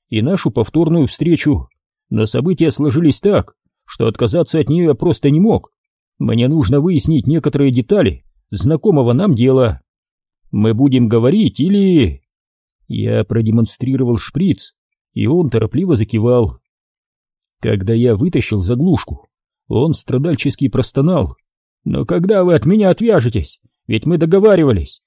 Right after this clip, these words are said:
я держу слово». «Я тоже. Просто вчера убили дочку Чистова. Я бы хотел знать, кто это сделал. Думаю, что это вы».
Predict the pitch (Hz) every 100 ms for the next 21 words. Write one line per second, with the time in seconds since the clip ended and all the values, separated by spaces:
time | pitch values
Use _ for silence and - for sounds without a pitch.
0 | _ - 107 123 170 131 226 - 240 208
1 | 101 69 - _ _ _ _ - 104 104
2 | 104 202 170 160 69 - _ _ _ _
3 | 110 127 - 135 113 - 143 196 - 107
4 | 110 208 165 127 214 - 117 113 - 156
5 | 147 104 - _ _ _ _ 107 107 160
6 | 185 175 185 143 117 208 151 - 214 180
7 | 113 90 147 143 117 67 - _ _ -
8 | 110 190 214 120 - 123 214 131 117 139
9 | 110